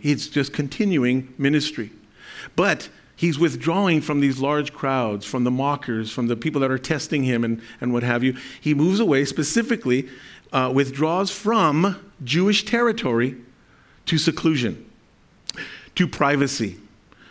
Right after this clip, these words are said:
Jesus di-, and did not want anyone to know. He was going to sec-, in seclusion, to privacy. And this location here is on the border of the Gentile territory. How deep he went into, we don't know.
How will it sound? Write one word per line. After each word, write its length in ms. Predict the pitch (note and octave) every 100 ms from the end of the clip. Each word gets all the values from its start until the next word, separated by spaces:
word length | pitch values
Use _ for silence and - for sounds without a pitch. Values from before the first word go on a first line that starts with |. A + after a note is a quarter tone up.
| - _ _
Jesus 580 | - D#3 E3 D3+ E3 D#3+
di-, 520 | - - A#2 C3+ C3 C#3
and 160 | C#3 C3+
did 120 | C3
not 280 | C3+ E3+ C#3
want 240 | D3+ D3
anyone 500 | C#3+ D#3 C#3 C3 C3 C3
to 120 | B2+
know. 400 | A2+ A2 G2 F2 - _ _ _ _ - -
He 120 | -
was 180 | B2 A#2+
going 480 | A#2 C3+ D3+ D#3 D#3
to 240 | - -
sec-, 220 | B2 A2 -
in 160 | C#3
seclusion, 720 | A#2+ A2+ D3 D3 C#3+ D#3 - -
to 80 | G#2+
privacy. 560 | - A#2+ B2 - G#2 - - -
And 100 | C3
this 160 | E3+ F3
location 520 | D#3+ - F3+ F3+ F#3+
here 180 | C#3 C#3+
is 120 | C#3+
on 120 | C#3+
the 60 | D3+
border 440 | C3+ D3 D3+ D3+
of 280 | B2 B2+ A#2
the 260 | B2+ B2 A#2
Gentile 500 | A#2 D3 - C3+ B2
territory. 640 | C#3+ C3+ C3+ - G#2+ G#2 - -
How 300 | - F3 G3
deep 600 | D3+ A#2+ C3+ F3+ F#3 -
he 140 | D3
went 240 | C#3+ D#3 D#3
into, 340 | D#3+ E3 F#3
we 120 | E3
don't 220 | D3+ D3 C3
know. 260 | C#3 G3+